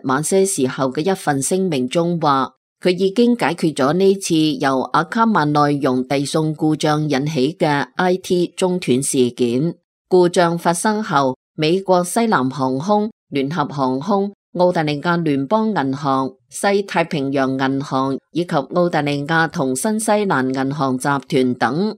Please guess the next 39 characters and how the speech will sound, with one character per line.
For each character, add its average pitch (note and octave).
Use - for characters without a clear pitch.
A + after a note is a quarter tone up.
大 C#3+
公 G3
司 G3
嘅 E3
網 C#3+
絡 C#3
都 G3+
受 C#3
到 D3
影 C#3
響。 D3+
香 F#3+
港 D3
證 E3
券 D#3+
交 G3+
易 D#3
所 C3
嘅 E3+
網 D3
站 C#3
亦 C3+
曾 B2+
短 C3
暫 C#3+
下 C#3
線。 D3+
呢 G3+
個 F#3
係 D3+
全 C3+
球 C3+
互 D3+
聯 C3+
網 C3+
響 F3
唔 C#3
到 D#3
十 D#3